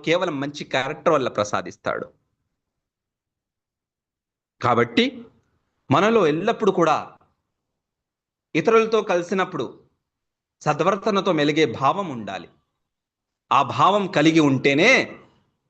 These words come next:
ఉపవాసంతో ఉన్న ఉపవాసి యొక్క ప్రతిఫలాల కన్నా, అదేవిధంగా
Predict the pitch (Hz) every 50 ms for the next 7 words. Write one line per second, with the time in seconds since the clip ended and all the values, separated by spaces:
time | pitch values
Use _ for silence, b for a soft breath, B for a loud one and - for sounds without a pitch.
0 | _ _ - 131 135 - 180 196 214 220 214 - 214 190 156 117 95 - - -
1 | - _ _ _ _ _ _ _ _ _ _ _ - 160 165 156 151 160 170 160
2 | 147 151 147 147 156 190 220 233 226 233 214 185 170 165 - - 151 135 117 -
3 | - 143 151 151 220 214 - 220 208 208 202 196 180 185 170 165 160 156 147 135
4 | 117 - - _ _ _ _ _ _ _ - 131 160 196 208 208 196 185 175 170
5 | 165 170 160 143 123 113